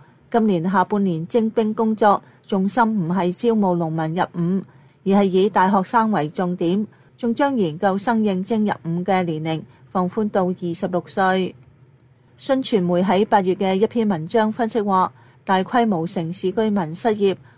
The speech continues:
會威脅中共政權穩定，而中共目前面臨嘅問題係，習近平想要解決就業問題，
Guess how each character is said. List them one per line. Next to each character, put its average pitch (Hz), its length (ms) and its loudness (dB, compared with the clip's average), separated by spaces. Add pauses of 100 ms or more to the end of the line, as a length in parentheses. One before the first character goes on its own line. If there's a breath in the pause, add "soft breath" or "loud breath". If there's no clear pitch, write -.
會 202 140 0
威 247 220 4
脅 226 180 4
中 226 240 -2
共 175 220 -2
政 190 240 -2
權 156 240 -4
穩 165 220 -6
定， 185 280 0 (500 soft breath)
而 160 140 -2
中 220 220 0
共 185 160 0
目 180 160 0
前 175 200 -2
面 175 220 -2
臨 160 220 -6
嘅 196 200 0
問 180 160 -2
題 220 100 -2
係， 190 380 0 (320 soft breath)
習 196 140 0
近 185 160 0
平 180 260 -2
想 196 220 -2
要 208 160 0
解 190 220 0
決 190 160 0
就 180 240 0
業 180 140 -2
問 180 220 -4
題， 170 300 0